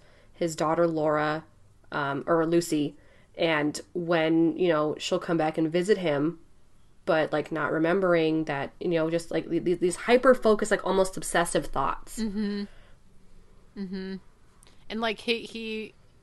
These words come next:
Speaker 2: he didn't remember that he, like, told Laura that he was a dancer. He was, like, doing
Speaker 1: Yeah, he's a
Speaker 2: that
Speaker 1: tap
Speaker 2: whole,
Speaker 1: dancer. <laughs>
Speaker 2: that whole thing where he was, like, pretending to make her care because he didn't want her to be there, and then he just, like,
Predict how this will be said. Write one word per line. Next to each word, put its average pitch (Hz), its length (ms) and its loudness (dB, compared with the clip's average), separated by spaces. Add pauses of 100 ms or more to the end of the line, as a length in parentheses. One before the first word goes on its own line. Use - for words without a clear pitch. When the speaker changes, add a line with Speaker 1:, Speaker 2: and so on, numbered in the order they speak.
(260)
Speaker 2:
he - 220 -14
didn't 226 220 -2
remember 208 440 -4
that 196 120 -2
he, 190 200 -8
like, 185 260 -10
told 185 420 -10
Laura 180 500 -4 (260)
that - 120 -12
he 196 100 -12
was 185 120 -12
a 175 60 -8
dancer. 240 880 -8
He 202 140 -14
was, 196 100 -14
like, 208 320 -4 (1080)
doing 262 220 2
Speaker 1:
Yeah, 262 80 2
he's 214 40 4
a 214 40 4
Speaker 2:
that 214 60 -4
Speaker 1:
tap 254 200 6
Speaker 2:
whole, - 80 2
Speaker 1:
dancer. - 420 4 (140)
<laughs> 226 160 4
Speaker 2:
that 240 240 4
whole 240 320 2
thing 240 340 2
where 233 100 0
he 233 140 2
was, 220 160 -2
like, 208 340 0
pretending 208 960 -4 (180)
to 214 140 -6
make 170 320 -8
her 190 160 -6
care 175 540 -6
because 180 320 -12
he 202 120 -14
didn't 170 260 -10
want 170 240 -8
her 185 120 -8
to 175 100 -10
be 170 200 -14
there, 175 340 -4
and 175 160 -10
then 175 140 -10
he 175 160 -14
just, 170 320 -12
like, 170 300 -10